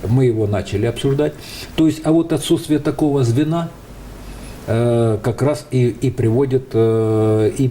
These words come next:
и, и как раз к этим последствиям. Вот второй вопрос. Вот сегодня мы, э, проводили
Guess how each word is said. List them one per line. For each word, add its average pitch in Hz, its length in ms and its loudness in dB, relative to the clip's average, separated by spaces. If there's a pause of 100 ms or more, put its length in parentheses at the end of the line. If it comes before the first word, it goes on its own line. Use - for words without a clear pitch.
(120)
и, 127 400 2
и 127 60 -2 (120)
как 123 200 -2
раз 156 180 0
к - 80 -4
этим 113 240 -2
последствиям. 90 760 -6
Вот 202 160 0
второй 147 380 0
вопрос. - 340 -6
Вот 135 140 0
сегодня 214 420 0
мы, 175 220 2 (440)
э, 120 600 2
проводили 135 520 2